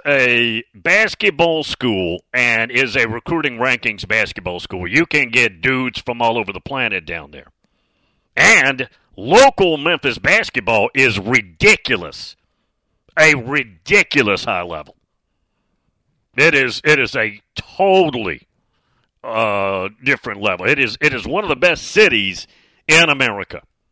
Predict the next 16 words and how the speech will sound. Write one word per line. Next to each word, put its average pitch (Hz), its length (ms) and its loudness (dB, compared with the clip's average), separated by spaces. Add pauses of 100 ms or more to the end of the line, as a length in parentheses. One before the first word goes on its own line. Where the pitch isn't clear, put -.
(320)
for 113 100 -2
basketball. 98 580 -2 (2750)
I 233 180 6
remember 208 300 4
when 165 220 2
Stans 180 440 -2
got 170 280 -2
the 143 160 -2
A 165 160 0
and 143 100 -2
M 175 200 -4
job 165 400 2
to 131 80 -4
work 151 320 0
for, 117 440 -2
uh, 98 320 2